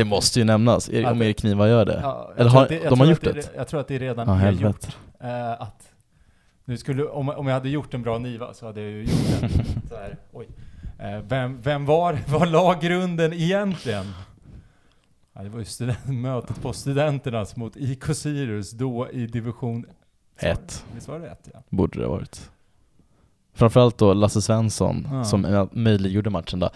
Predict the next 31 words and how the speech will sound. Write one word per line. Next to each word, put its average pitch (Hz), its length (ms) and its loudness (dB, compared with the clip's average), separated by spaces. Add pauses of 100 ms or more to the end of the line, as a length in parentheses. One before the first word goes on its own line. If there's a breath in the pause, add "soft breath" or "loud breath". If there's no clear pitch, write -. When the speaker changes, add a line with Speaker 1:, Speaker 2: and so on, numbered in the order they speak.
(140 loud breath)
Speaker 2:
Och - 160 -2
på - 60 6
tal 151 140 12
om 135 60 8
Lasse 113 140 2
Svensson, 101 320 0
det 120 100 4
som 143 100 2
gjorde 135 100 6
mig 131 100 6
glad 131 500 8
var 98 60 -2
i - 20 4
alla 98 80 2
fall 98 120 0
hans 95 140 2
inlägg 110 560 2
för - 60 -4
några 98 120 4
dagar 117 220 10
sedan 90 220 -2
när 90 120 0
han, 98 240 0 (100)
rubriken 120 600 4
är 117 160 6
också 87 200 0
"Människor 123 520 4
i 98 120 4
höst, - 500 2 (220 soft breath)
mellanslag, 98 540 2 (100)
värmen". 85 500 2